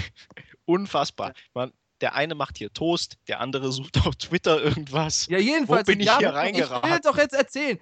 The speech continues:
Speaker 2: Es gab eine Demo, verdammte Scheiße. Vom
Speaker 1: Ja.
Speaker 2: Convention Center in L A. Da standen die ganzen Fans und haben gesagt, „Wir wollen das nicht! Weg mit Final Fantasy! Wir wollen das nicht!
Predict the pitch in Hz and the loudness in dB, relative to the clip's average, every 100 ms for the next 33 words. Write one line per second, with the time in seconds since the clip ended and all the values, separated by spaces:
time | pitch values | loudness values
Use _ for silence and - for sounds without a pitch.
0 | - 190 208 185 247 269 226 135 180 185 | -10 -4 -2 4 2 2 -4 4 4 6
1 | 143 151 139 131 127 - 131 127 - 117 | 4 2 0 -2 -8 -4 -4 -4 -10 -14
2 | _ _ - 196 220 214 - 143 196 190 | _ _ -6 -2 0 -2 -4 0 0 2
3 | 262 233 185 226 214 170 156 151 151 220 | 0 -2 0 -2 0 -4 -2 -2 0 0
4 | 262 - - 165 - 262 320 277 262 262 | -2 -6 -2 0 4 4 4 2 2 2
5 | 285 220 - 254 247 233 220 - _ _ | 0 -4 0 0 2 2 2 0 _ _
6 | - - 302 311 302 285 233 302 302 311 | -14 4 8 8 8 8 6 8 8 8
7 | 302 285 240 320 320 311 - - _ _ | 4 2 0 2 6 4 4 -8 _ _
8 | 190 214 311 311 285 - 320 302 294 285 | -6 2 2 2 -6 -2 0 2 4 2
9 | - 320 285 320 311 214 285 240 - - | 2 0 2 4 4 4 4 4 0 -10
10 | 247 320 311 302 285 294 302 302 285 - | 0 2 2 2 2 2 2 2 0 0
11 | 285 311 302 - | 2 6 4 2